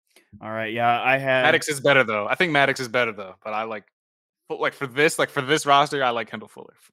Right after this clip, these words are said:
Speaker 2: for his fit, if that makes sense.
Speaker 1: Yeah, yeah. I had, I had Maddox, uh, rated as the number six guy ahead of Fuller, but, uh, yeah, I'm fine with it either way there. You still have one more pick.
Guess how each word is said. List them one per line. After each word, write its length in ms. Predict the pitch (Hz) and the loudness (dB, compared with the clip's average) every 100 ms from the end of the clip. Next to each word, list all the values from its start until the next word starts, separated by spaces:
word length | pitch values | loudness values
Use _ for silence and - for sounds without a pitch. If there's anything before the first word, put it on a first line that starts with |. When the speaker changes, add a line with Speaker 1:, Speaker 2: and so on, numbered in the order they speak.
| _ | _
Speaker 2:
for 220 | - 120 | -10 -8
his 300 | 110 98 101 _ _ _ _ | -8 -12 -20 _ _ _ _
fit, 240 | - - _ - _ | -20 -20 _ -20 _
if 60 | - | -16
that 140 | 113 | -16
makes 160 | 107 - | -16 -20
sense. 100 | - | -4
Speaker 1:
Yeah, 200 | 131 123 107 | -2 -2 -6
yeah. 200 | 107 87 117 | -14 -10 -2
I 160 | 131 | -2
had, 300 | 139 131 123 - | 0 -2 -2 2
I 100 | 151 | 4
had 260 | 156 147 139 | 6 4 4
Maddox, 520 | 139 135 135 - - _ _ - | 2 2 -2 -10 -14 _ _ -8
uh, 200 | 123 117 | -6 -6
rated 420 | 117 117 120 117 110 | -8 -6 -4 -4 -6
as 300 | 110 120 113 | -6 -6 -8
the 80 | |
number 200 | 117 117 110 | -12 -12 -12
six 280 | 123 - | -14 -14
guy 160 | - 107 | -10 -8
ahead 180 | 113 113 | -8 -10
of 60 | 113 | -12
Fuller, 360 | 113 117 113 | -10 -8 -8
but, 240 | 110 110 - _ _ _ - | -8 -12 -14 _ _ _ -14
uh, 200 | 113 101 82 _ | -12 -12 -16 _
yeah, 220 | 110 98 - | -14 -14 -16
I'm 280 | - 110 110 _ _ _ _ _ | -18 -18 -18 _ _ _ _ _
fine 260 | - 175 156 | -2 0 0
with 140 | 147 | -2
it 120 | 139 - _ | -4 -6 _
either 340 | 143 139 131 120 | -8 -6 -4 -4
way 200 | 117 113 | -6 -6
there. 240 | 113 113 | -6 -6
You 140 | 120 | -6
still 240 | 135 185 165 | -4 0 2
have 200 | 156 135 | 2 0
one 400 | 123 127 139 147 | -6 -6 -6 -6
more 220 | 147 143 | -6 -8
pick. 460 | 131 131 127 104 | -6 -4 -4 -8